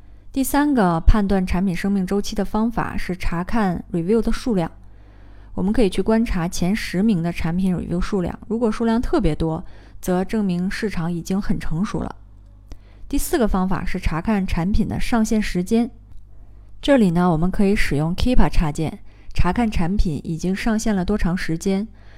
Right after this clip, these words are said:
如果已经上线了一年以上，则证明这个产品比较成熟了。如果产品没有特别大的优势，新手呢，就尽量不要去尝试了。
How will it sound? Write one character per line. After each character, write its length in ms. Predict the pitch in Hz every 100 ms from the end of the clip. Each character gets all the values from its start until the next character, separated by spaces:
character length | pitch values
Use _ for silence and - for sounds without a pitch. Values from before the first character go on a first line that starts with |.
| - -
如 140 | 208 254
果 120 | 269
已 160 | 254
经 240 | 156 196 202
上 260 | - 247
线 220 | 220 - 214
了 140 | 180
一 160 | - 240
年 320 | 180 156 214
以 100 | 170
上， 300 | - 160 -
则 200 | - 175
证 180 | 180 214
明 100 | 175
这 120 | 190
个 80 | 190
产 280 | - 156 190
品 300 | - 147 - - -
比 80 | -
较 160 | 156 185
成 240 | - 160
熟 200 | 180 156
了。 120 | 143 - - - -
如 100 | 269
果 80 | 294
产 200 | 226 208
品 120 | 233
没 80 | 185
有 140 | 220
特 180 | 208 302
别 120 | 220
大 120 | 170
的 120 | 165 160
优 180 | 180
势， 260 | 185 - 170
新 260 | 160 233 233
手 200 | 220 -
呢， 160 | 139
就 160 | 151 180
尽 220 | 170 208
量 140 | 190
不 100 | 170
要 120 | 165 180
去 120 | 214
尝 300 | - 147 147
试 180 | - 175
了。 160 | -